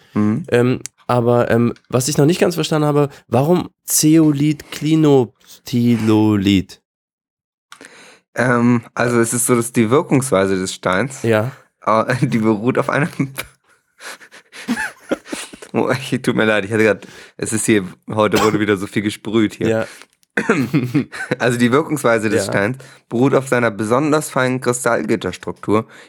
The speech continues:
Speaker 1: die Giftstoffe wie ein Schwamm aufsaugt und aus dem Körper hinausträgt.
Speaker 2: Ah, deswegen.
Speaker 1: Ja.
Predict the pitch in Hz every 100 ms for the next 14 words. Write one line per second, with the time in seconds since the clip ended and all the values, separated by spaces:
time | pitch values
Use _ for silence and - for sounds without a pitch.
0 | _ 104 104 143 - - 120 113 107 143
1 | 156 131 131 135 - 127 151 - 131 131
2 | - 95 98 98 107 - 101 117 113 107
3 | 107 107 107 113 - - 90 85 - -
4 | 131 147 151 131 110 107 139 - 95 90
5 | 95 90 95